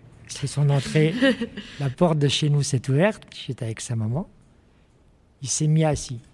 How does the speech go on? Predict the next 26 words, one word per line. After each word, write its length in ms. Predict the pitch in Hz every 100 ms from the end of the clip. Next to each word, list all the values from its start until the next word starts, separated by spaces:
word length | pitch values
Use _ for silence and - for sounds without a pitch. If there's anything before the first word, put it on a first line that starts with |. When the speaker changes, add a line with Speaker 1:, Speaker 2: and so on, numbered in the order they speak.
| - -
Speaker 1:
Je 80 | - -
l'ai 100 | 127
vu 260 | 117 180
arriver, 540 | 180 170 147 160 226 - - - - _ _ _ _ _ _ _
j'ai 260 | - 151 131
dit, 360 | 127 139 135
euh, « 200 | 131 123 117 113 123 - _ _ _ _ _ _ _ _ _ _ -
Tu 80 | 143
viens 100 | 131
parler 180 | 139 139
des 60 |
championnats 260 | 131 143 151
d'Europe ? » « 320 | 143 170 - - _ -
Oui. » 140 | 104 101 _ _ _ _ _ _ _ _ _
Ok. 220 | 135 - - - _ _ _ _ _ _ _ _ _ _ _ -
Donc 260 | 180 180
on 140 | 135 139
a 260 | 123 120 - 294
ouvert 320 | 143 143 156
le 140 | 151 135
débat 320 | 135 151 262 - - _ _ _ _ _ _ _ _ _ _ _ 147
et 540 | 135 131 127 123 113 107
je 140 | 104
lui 120 | 139
ai 60 | 139
exprimé 680 | 127 - - 165 165 170